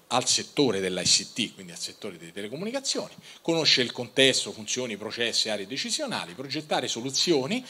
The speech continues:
applicando l'approccio scientifico e ingegneristico e interagire in modo professionale, efficace, responsabile e costruttivo con i colleghi in ambito lavorativo. Io non lo so, questo qui, eh, ci sarà un corso che fa una cosa di questo tipo, lo chiedo al professor Giordani.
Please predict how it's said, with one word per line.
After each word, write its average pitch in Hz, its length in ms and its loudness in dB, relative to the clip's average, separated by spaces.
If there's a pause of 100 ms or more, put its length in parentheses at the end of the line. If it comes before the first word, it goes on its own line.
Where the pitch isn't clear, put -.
(100)
applicando 127 500 2
l'approccio 113 400 0
scientifico 107 460 0
e 104 40 -6
ingegneristico 156 800 -4 (280)
e 170 80 2
interagire 190 560 6
in 143 40 2
modo 151 220 2
professionale, 139 540 0
efficace, 151 360 -2
responsabile 151 600 -2
e - 20 -4
costruttivo 220 500 0
con 135 140 0
i - 20 -4
colleghi 175 320 2
in 156 80 0
ambito 151 320 2
lavorativo. 185 500 4 (320)
Io 180 180 -2
non 151 140 -4
lo 120 100 -2
so, - 160 0
questo 139 340 -2
qui, 127 300 -2
eh, 110 240 -4
ci 117 140 -8
sarà 131 180 -2
un 127 100 -12
corso 117 300 -6
che 95 80 -8
fa - 120 -10
una 113 120 -6
cosa 117 180 -4
di 104 80 -4
questo 117 220 -6
tipo, 101 280 -6
lo 92 80 -12
chiedo 110 240 -4
al 110 60 -12
professor 110 360 -6
Giordani. 120 480 0